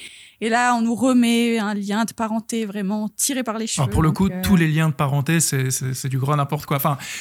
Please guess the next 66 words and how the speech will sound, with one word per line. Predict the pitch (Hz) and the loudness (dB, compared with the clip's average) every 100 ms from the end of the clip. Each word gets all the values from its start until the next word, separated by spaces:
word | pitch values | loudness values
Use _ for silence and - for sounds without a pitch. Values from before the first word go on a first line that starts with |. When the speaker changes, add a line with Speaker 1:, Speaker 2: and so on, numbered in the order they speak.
| - | -8
Speaker 2:
ce | - | 0
qui | 180 | 2
est, | 170 | 2
ce | - | 2
qui | 180 | 4
est | |
normal, | 175 180 180 190 175 | 4 6 4 6 4
je | |
veux | 156 | 4
dire, | 170 156 | 4 2
dans | 156 | 0
Scream, | - 175 170 | 2 2 2
c'est | 147 | 2
comme | 151 | 0
ça | 139 160 | 2 0
depuis | - 147 | 0 0
le | |
début. | 135 156 143 | 2 2 2
De | 156 | 0
toute | 143 | -2
façon, | - 143 147 151 | -4 -4 -4 -4
c'est | 147 | -4
le | 135 | -6
cousin | - 143 139 147 147 | -6 -4 -2 -2 -2
de | |
Germain, | 135 143 143 147 147 | -2 -2 -2 -2 -2
de | 143 | -2
la | 143 | -4
sœur, | - 151 151 | -2 -2 -2
de | 143 | -2
machin, | 143 143 - 143 | -2 -2 -4 -6
puis | 135 | -6
c'est | 131 135 | -6 -6
pour | 143 | -6
ça. | - 151 | -2 0
Il | 151 | 0
y | |
a | |
toujours | 143 147 | 0 2
des | 151 | 2
mobiles, | 147 151 151 156 | 2 2 4 2
à, | 139 135 127 - - - | 2 -2 -6 -12 -20 -4
des | |
raisons, | 147 165 165 180 | 0 4 4 4
quoi, | 160 | 4
de, | 147 147 | 2 2
de, | 139 | 2
de | 135 | 0
meurtre | 139 147 151 - | 0 0 0 -2
un | 135 | -6
peu | 139 | -2
à, | 131 123 127 135 - - - - | -2 -2 -6 -10 -14 -20 -20 -18
à, | - 139 135 139 | -4 -2 0 0
Speaker 1:
Ouais. | 240 | 2
Speaker 2:
à | 240 | 2
deux | 147 | 2
balles, | 143 170 | 2 2
ou | 160 143 | 2 2
des | 143 | 2
raisons | 147 175 | 4 4
pour | 160 | 2
lesquelles | 147 151 | 2 2
les | 147 | 2
gens | 135 175 | 4 4
sont | 202 180 | 4 0
tués. | - 175 196 | 0 -2 -2